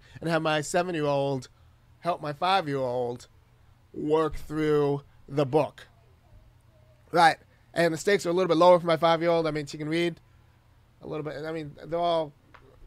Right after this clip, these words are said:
it's me, so, yeah, they're a little bit ahead of, um, grade level, but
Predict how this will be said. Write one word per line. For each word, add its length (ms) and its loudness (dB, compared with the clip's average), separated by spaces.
it's 180 -10
me, 200 -2
so, 260 -8
yeah, 220 -8
they're 180 -8
a 60 -8
little 160 -8
bit 120 -8
ahead 200 -10
of, 180 -10
um, 480 -16
grade 240 0
level, 220 2
but 180 -2